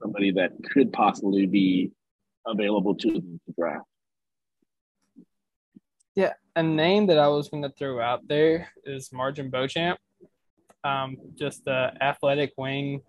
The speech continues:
Speaker 2: uh, that can do a little bit more, uh, like, you know, he's, he's not as tall or as long as Kendall Brown, not as athletic as Kendall Brown, but I think he could do a little bit more offensively. Um, I,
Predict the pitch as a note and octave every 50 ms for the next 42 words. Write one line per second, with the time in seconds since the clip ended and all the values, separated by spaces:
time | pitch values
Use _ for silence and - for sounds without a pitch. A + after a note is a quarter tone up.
0 | - - B2 B2 B2 B2 B2 C3 B2+ - - C3 B2 D3 D#3+ D#3 C#3+ C3 C3 C#3
1 | D3 D#3 D3+ D3+ D#3+ D3 C#3 C#3 C#3+ C#3+ D3 C#3+ C#3 C3 B2+ B2+ - - C#3 C#3
2 | C3 - _ D3 D3 C#3+ C#3+ E3+ F3 F3 - - _ _ _ _ _ _ _ _
3 | _ _ _ _ _ _ _ _ _ _ _ - E3 E3 D#3 F3+ F#3+ G#3+ G#3 F#3+
4 | F3+ - - E3 D3+ D#3+ D#3 D#3+ D#3 D3+ D3 C#3+ C#3 C3+ B2+ B2+ C3+ C#3 C#3 C#3+
5 | C3+ - - C#3 C#3 C#3 C3+ C3 C3+ C3 C3+ C3+ C3+ C3+ C3+ C3+ C3 - _ _
6 | _ _ _ - - - - C3+ C3+ C3+ C#3 C#3+ C#3 C#3+ C3+ B2+ B2 - C3 B2+
7 | B2+ B2+ - C#3 - - - B2+ B2 B2+ B2 A#2+ B2 B2 B2 B2 B2 B2 B2 B2+
8 | B2 B2 B2 - - _ _ _ _ _ _ _ _ - - - D#3 D3 D#3 D#3+
9 | D3+ D3+ C#3+ C#3 C3+ C#3 C3 B2+ C3+ C#3+ C#3+ D3 C3+ C3 C3 C3+ C#3 C#3 C3 -
10 | - C3+ B2+ - - B2+ B2+ C3+ C3+ - C#3+ C#3 C#3+ D3+ D3+ D3+ D3+ D#3 - _
11 | _ _ _ _ _ - C3 B2+ B2+ B2 B2 A#2+ B2 B2 B2 - _ _ _ _
12 | _ _ _ _ _ _ _ _ _ _ _ _ _ _ _ - B2+ B2+